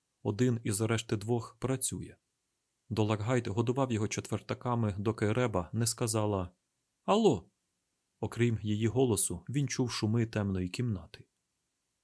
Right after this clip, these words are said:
«Привіт, Ребо», мовив він. «Привіт, Ді! Як почуваєшся?» Доларгайду було погано чутно через машини, що проїжджали обабіч будки. «Окей. Схоже, ти з телефона автомата.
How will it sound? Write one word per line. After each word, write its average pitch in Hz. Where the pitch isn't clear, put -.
«Привіт, 156
Ребо», 92
мовив 107
він. 95
«Привіт, 240
Ді! 117
Як 240
почуваєшся?» 156
Доларгайду 110
було 120
погано 127
чутно 104
через 95
машини, 107
що -
проїжджали 107
обабіч 92
будки. -
«Окей. 160
Схоже, 208
ти 208
з 180
телефона 208
автомата. 190